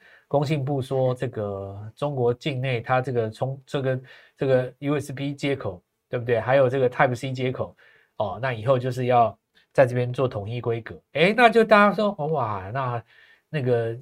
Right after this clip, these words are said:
呃，一月份去买创维的，这是神机妙算哦。那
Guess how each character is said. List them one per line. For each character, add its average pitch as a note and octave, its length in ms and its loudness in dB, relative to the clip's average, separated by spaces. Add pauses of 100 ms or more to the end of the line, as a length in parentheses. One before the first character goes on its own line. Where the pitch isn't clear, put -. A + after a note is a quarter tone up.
呃， C3 160 -4
一 D3 140 -8
月 D#3+ 180 4
份 C#3+ 160 0
去 C3 120 -4
买 G#2+ 120 -2
创 B2 240 -2
维 G#2+ 140 -4
的， G#2 80 -6
这 B2+ 100 -8
是 A2+ 80 -4
神 A2+ 220 -8
机 A#2 180 -8
妙 A2 220 -6
算 G2 220 -8
哦。 F#2 220 -18
那 C#3 120 0